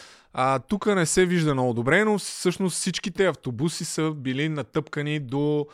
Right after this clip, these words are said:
фул макс, а, хората. Движили са след това супер бавно, защото просто е имало адски много хора и дори самите автобуси са били станали,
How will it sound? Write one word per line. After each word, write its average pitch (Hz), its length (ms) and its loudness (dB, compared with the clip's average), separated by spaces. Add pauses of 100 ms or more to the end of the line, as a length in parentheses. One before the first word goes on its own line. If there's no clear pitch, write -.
(400)
фул 190 220 4
макс, 139 640 0
а, 113 460 0
хората. 139 460 -2
Движили 147 380 -4
са - 200 -6
след 135 260 -4
това 139 180 -2
супер 160 500 -2
бавно, 117 420 -2
защото 120 400 -8
просто 123 360 -8
е 127 40 -6
имало 123 260 -6 (260)
адски - 320 -4
много 127 260 -4
хора 135 300 -4
и 139 40 -4
дори 120 200 -6
самите 120 380 -8
автобуси 120 440 -8
са 143 120 -10
били 139 280 -4
станали, 143 540 -4